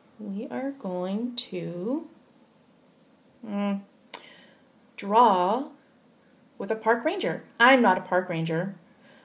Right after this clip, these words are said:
but, uh, there are park rangers at Yosemite National Park, uh, and I'm getting this little tutorial off of the Yosemite National Park's Instagram page, uh, where they have all kinds of fun tutorials about drawing different animals.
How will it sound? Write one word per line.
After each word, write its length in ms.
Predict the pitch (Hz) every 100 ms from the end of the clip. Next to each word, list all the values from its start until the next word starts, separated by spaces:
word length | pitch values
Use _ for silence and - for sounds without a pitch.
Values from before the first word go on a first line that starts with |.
| _ _
but, 300 | 202 180 180 -
uh, 200 | 190 180
there 120 | 180
are 200 | 185 220
park 320 | 262 233 208 190
rangers 400 | 185 185 202 196
at 180 | 185
Yosemite 560 | 190 180 - 185 190 196
National 480 | 180 175 180 - 175
Park, 460 | - 294 240 330 - _ _ - - - - _ -
uh, 220 | 190 190
and 160 | 196 185
I'm 200 | 185 196 _ _ -
getting 300 | 220 269 240
this 300 | 196 - - _ _ _ _ _ _ _
little 200 | 190 190
tutorial 640 | 190 190 - 180 180 185 -
off 260 | 180 180
of 140 | 202 180
the 180 | 185
Yosemite 760 | 180 180 175 185 180 180 185 185
National 460 | - 175 175 - 185
Park's 680 | 180 180 180 - - - - _ _ _ _ -
Instagram 560 | 175 - 202 170 170
page, 480 | - 180 175 - - _ _ _ _ _ _
uh, 220 | 190 180
where 240 | 185 185 190
they 40 |
have 160 | 196 196
all 140 | 262
kinds 300 | 269 247 226
of 80 | 202
fun 220 | - 180
tutorials 680 | 175 175 175 175 175 170 175
about 340 | 175 170 -
drawing 440 | - 180 180 180 170
different 340 | 185 180 185
animals. 640 | 165 165 165 185 - -